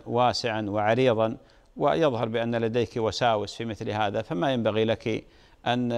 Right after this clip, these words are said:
يعني، تكثري من السؤال حول هذه القضية وتغرقين فيها وشيء من هذا القبيل. لعلك ترجعين إلى نصائحي السابقة وتكتفين فيها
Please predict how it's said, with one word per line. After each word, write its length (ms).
يعني، 520
تكثري 460
من 140
السؤال 500
حول 220
هذه 200
القضية 600
وتغرقين 2000
فيها 480
وشيء 300
من 140
هذا 240
القبيل. 400
لعلك 420
ترجعين 480
إلى 480
نصائحي 760
السابقة 580
وتكتفين 560
فيها 420